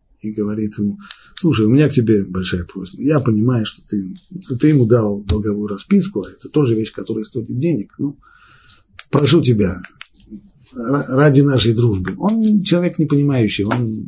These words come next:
молодой ещё парень, в деревне всё время, он не знает это,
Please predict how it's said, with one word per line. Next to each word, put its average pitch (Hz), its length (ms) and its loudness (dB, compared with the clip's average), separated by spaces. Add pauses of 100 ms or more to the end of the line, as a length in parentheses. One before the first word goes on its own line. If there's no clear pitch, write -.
(180)
молодой 113 320 -2
ещё 107 160 -4
парень, 98 560 -4
в 101 80 -6
деревне 110 380 -2
всё 113 140 -8
время, 107 180 -6 (140)
он 151 200 -4
не 151 80 0
знает 127 380 -4
это, 101 160 -16